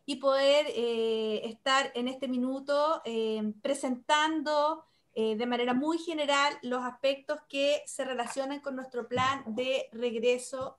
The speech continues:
a clases. Eh, y uno de los elementos fundamentales que me gustaría compartir con cada una de nuestras familias es que, tal como se ha indicado en cada uno de los aspectos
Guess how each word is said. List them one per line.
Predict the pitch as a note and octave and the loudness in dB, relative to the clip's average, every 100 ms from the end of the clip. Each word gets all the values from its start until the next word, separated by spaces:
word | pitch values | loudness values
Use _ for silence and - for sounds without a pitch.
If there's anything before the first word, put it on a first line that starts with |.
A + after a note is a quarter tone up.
| _ | _
a | A3 A#3+ - _ - | -4 -4 -6 _ -2
clases. | E4+ B3 - G#3 - - - _ _ _ _ _ | 4 4 2 -10 -10 -12 -18 _ _ _ _ _
Eh, | A3 A3+ A3 A3+ A#3+ | 0 2 2 0 -2
y | B3+ D4+ | -4 -2
uno | F4+ | -2
de | F#4+ | 0
los | F4 D#4+ | -2 -2
elementos | C#4+ C4 C#4 C#4+ E4 | -2 -2 -4 -4 -6
fundamentales | D#4 B3+ B3 A3 - A#3 C4 | -4 -4 -2 -4 -4 -4 -4
que | D4 C4 | -6 -6
me | A#3+ | -4
gustaría | A#3+ A3+ A3 A#3+ | -6 -6 -4 -4
compartir | B3+ B3 A3 G#3+ B3 B3 | -4 -6 -8 -6 -8 -8
con | B3 | -6
cada | A#3 A#3+ | -2 -2
una | B3 C4 | -2 -4
de | B3+ | -4
nuestras | B3 B3 C4 | -4 -8 -12
familias | C4+ C#4 C4+ A3 A3 C#4+ _ - - _ _ | -6 -4 -2 -4 -4 -6 _ -20 -20 _ _
es | - C4 C#4 - | -2 0 -2 -6
que, | - C#4 C#4 D4 D4+ - - | -6 0 2 0 -2 -8 0
tal | B3+ D4 | 0 0
como | D#4+ E4 | -4 -4
se | D#4+ | -2
ha | C#4 | -2
indicado | B3 A3+ D4 D4 A#3 G#3 G3+ | -2 -4 0 2 2 2 -2
en | A3 A3 | -6 -8
cada | A#3+ A#3+ C4 C4 | -4 0 2 0
uno | C4+ C#4 | -2 -2
de | C4 | -2
los | B3+ A3 | -4 -6
aspectos | G#3 _ C4+ C4 C4 _ G#3+ A3 - | -12 _ -4 -4 -6 _ -4 -4 -10